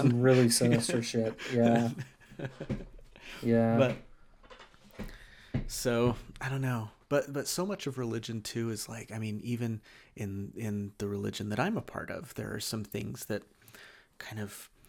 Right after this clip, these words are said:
Speaker 2: bug me or, or that sort of rub me the wrong way. But that all comes back to, to an issue of faith sometimes, where you go, you
Speaker 1: Yeah.
Speaker 2: know, "I don't understand this,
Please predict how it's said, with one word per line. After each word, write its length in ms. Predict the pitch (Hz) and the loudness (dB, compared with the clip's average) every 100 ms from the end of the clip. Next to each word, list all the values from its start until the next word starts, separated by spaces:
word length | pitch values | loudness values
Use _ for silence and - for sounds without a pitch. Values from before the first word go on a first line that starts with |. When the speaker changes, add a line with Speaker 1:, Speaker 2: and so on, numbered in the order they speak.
| - - - 110 | -20 -20 -16 -8
Speaker 2:
bug 240 | 107 104 110 | -4 -2 -2
me 340 | 110 113 120 | 0 2 2
or, 360 | 107 104 - 110 | 2 0 -2 -4
or 60 | |
that 300 | 104 101 - | -4 -6 -6
sort 200 | - 113 | -6 -4
of 120 | 104 104 | -4 -2
rub 140 | 107 | -2
me 120 | 113 | -2
the 120 | 107 107 | -2 -2
wrong 260 | 107 107 | -2 -2
way. 400 | 104 107 113 143 - - _ | -4 -2 -2 -2 -6 -20 _
But 420 | 123 127 110 104 - - - - | -4 0 2 0 -6 -20 -12 -6
that 200 | 113 113 | -2 -2
all 120 | 110 | -2
comes 300 | - 107 104 | -4 -6 -4
back 320 | 107 104 - | -4 -4 -6
to, 340 | - 110 104 - - | -4 -2 -2 -6 -4
to 180 | 117 | -2
an 100 | 107 | 0
issue 300 | 104 - 110 | -2 -2 -2
of 80 | 107 | -4
faith 380 | - 85 110 - | -4 -4 -4 -4
sometimes, 680 | - 120 117 107 107 131 131 | -4 -4 -6 -8 -6 -6 -6
where 100 | 104 | -4
you 140 | 104 | -4
go, 280 | 107 107 107 _ _ _ | -4 -4 -6 _ _ _
you 80 | 135 | 2
Speaker 1:
Yeah. 80 | 131 | 4
Speaker 2:
know, 100 | 107 | 4
"I 60 | 107 | 2
don't 180 | 117 113 | 2 2
understand 600 | 110 110 - 104 107 123 | 2 -2 -2 -2 0 0
this, 300 | 160 - | 0 -2